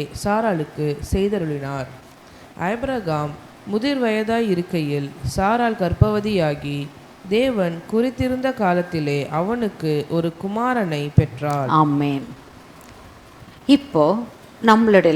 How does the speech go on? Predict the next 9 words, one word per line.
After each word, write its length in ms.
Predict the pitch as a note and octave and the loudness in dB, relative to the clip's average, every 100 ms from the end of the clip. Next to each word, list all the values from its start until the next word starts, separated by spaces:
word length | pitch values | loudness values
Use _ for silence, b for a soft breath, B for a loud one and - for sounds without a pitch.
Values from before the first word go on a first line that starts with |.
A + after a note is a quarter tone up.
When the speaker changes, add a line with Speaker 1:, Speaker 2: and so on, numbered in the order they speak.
| D#3+ | 4
Speaker 2:
லைஃப்ல 400 | F3 E3 F3+ C3+ | 2 0 -4 -4
எடுத்துக்கலாம். 500 | C3 D#3 - C#3+ - - - - - - - - - - - - - - F3+ | -4 -10 -8 -10 -10 -18 -20 -20 -20 -20 -20 -20 -20 -20 -20 -20 -20 -8 -6
இப்போ 160 | - F3 - F#3 | -2 -2 0 0
கர்த்தர் 600 | F3+ - G#3+ F3 F3 G#3+ - - - - - - - - - - - - - F#3 F3+ F3+ | 0 2 6 6 6 2 -8 -16 -20 -20 -20 -20 -20 -20 -20 -20 -18 -18 -4 -2 2 4
நமக்கு 560 | G#3+ B3 B3 - F3+ E3 G3+ G#3 - - - - - - - - - - - - - F#3+ D#3 | 6 4 2 0 2 2 0 -8 -16 -20 -20 -20 -20 -20 -20 -20 -20 -20 -20 -20 -16 2 4
பதில் 360 | F#3+ A3 A#3 A#3 - | 6 6 6 0 0
கொடுக்கணும், 720 | G#3+ A3 - A3 G#3+ G#3+ G#3+ - - - - - - - A3+ | 4 4 2 -2 0 0 0 -4 -16 -20 -20 -20 -20 -4 4
நம்மளுடைய 360 | B3 B3 F#3 E3+ | 6 8 6 2
வாழ்க்கையில 440 | F3 E3+ - D#3 | 0 -4 -2 -2